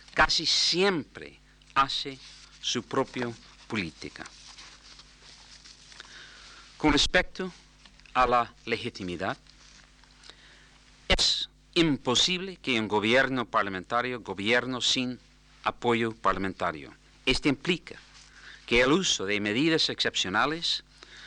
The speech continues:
como decretos y poderes excepcionales, es raro. En los sistemas presidenciales, hay muchos países en mi universo de análisis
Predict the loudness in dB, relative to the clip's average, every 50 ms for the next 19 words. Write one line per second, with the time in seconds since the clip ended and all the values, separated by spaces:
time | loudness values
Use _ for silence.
0 | -20 -4 0 2 4 4 4 4 2 2 2 2 2 2 2 -2 -8 -8 -6 -6
1 | -8 -8 -10 -14 -10 -10 -8 -8 -4 -2 0 2 4 4 2 2 0 -4 -6 -6
2 | -8 -6 -6 -6 -6 -4 -4 -4 -6 -6 -8 -6 -8 -8 -10 -16 -20 -20 -20 -20
3 | -20 -20 -20 -20 -20 -20 -10 -4 -2 -2 0 0 0 0 -2 -4 -10 -12 -16 -20
4 | -20 -20 _ -20 -20 -20 -20 -20 -20 -20 -20 -20 -20 -20 -8 -2 0 2 4 4
5 | 4 2 2 2 2 2 2 2 2 2 0 0 0 2 2 2 2 0 -4 -4
6 | -4 -6 -6 -8 -8 -10 -12 -12 -12 -12 -12 -12 -12 -12 -16 _ _ _ _ -20
7 | -20 -20 -20 -20 -20 -20 -20 -10 -2 2 2 2 4 2 2 0 0 0 -2 -4
8 | -6 -6 -6 -6 -4 _ 0 2 2 2 -2 -4 -6 -6 -6 -6 -4 -4 -6 -4
9 | -4 -2 -2 0 0 0 0 0 0 0 0 2 2 0 0 0 -2 -4 -4 -4
10 | -4 -2 -2 -2 -4 -4 -4 -4 -4 -4 -6 -8 -8 -10